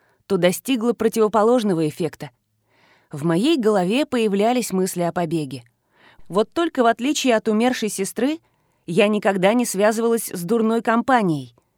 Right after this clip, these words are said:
Поэтому, когда я думала, хорошо бы сбежать куда подальше, возникали следующие мысли. А куда идти? Где и на что жить? После беседы с Антониной мне стало очень жалко маму.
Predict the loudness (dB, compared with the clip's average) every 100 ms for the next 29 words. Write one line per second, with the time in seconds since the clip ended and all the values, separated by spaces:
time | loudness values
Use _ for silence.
0 | _ _ _ _ -4 -2 0 -2 -4 -6
1 | -2 -2 0 0 0 -2 -6 -20 _ -4
2 | -4 -2 -2 -2 -2 -2 -2 -4 -2 -2
3 | -2 -4 -4 -6 -10 -14 _ _ _ _
4 | _ -4 0 -2 -2 -2 0 -2 -2 -2
5 | -2 -6 -6 -4 -4 -6 -10 -16 _ _
6 | _ _ -10 -6 0 2 2 -2 -10 -8
7 | -8 -8 _ _ _ _ -18 -6 -4 0
8 | 0 2 0 0 0 0 0 2 -2 -2
9 | -12 _ _ _ _ -20 _ -2 0 -2
10 | -2 -2 -2 -2 -4 -2 -2 0 0 0
11 | -2 -2 -4 -6 -6 -6 -4 -4 -4 -6
12 | -6 -6 -6 -10